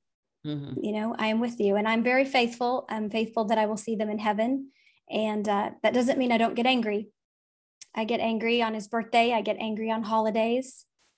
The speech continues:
Speaker 2: Um, and I work through it. I allow myself to feel those emotions and then say to myself, "What can I do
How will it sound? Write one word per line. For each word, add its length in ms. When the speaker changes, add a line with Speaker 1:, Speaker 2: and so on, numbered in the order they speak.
Speaker 2:
Um, 540
and 100
I 100
work 220
through 220
it. 80
I 120
allow 280
myself 420
to 80
feel 380
those 240
emotions 680
and 180
then 140
say 240
to 60
myself, 420
"What 300
can 140
I 120
do 440